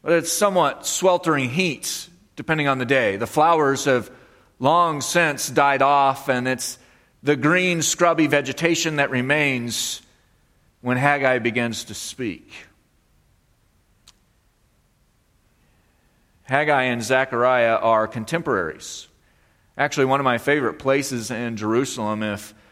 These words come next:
uh, we are able to go there someday, I will take you there. It is actually owned by a Palestinian.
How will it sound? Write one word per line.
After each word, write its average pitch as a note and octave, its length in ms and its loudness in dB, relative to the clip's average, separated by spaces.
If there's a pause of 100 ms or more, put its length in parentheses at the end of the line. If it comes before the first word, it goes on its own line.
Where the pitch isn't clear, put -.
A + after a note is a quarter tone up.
(300)
uh, F#2+ 180 -16
we A#2 440 -2
are G#2+ 180 2
able C3 240 2
to A2+ 120 -4
go B2 200 4
there G2+ 180 2
someday, G#2+ 400 0
I G2+ 60 2
will F#2+ 100 -2
take C#3+ 280 -6
you G2+ 60 -6
there. F#2+ 240 -2
It G#2+ 180 -4
is G#2+ 180 -4
actually B2 280 0
owned A2+ 200 0
by G#2+ 120 2
a G2 40 -4
Palestinian. A#2 800 -4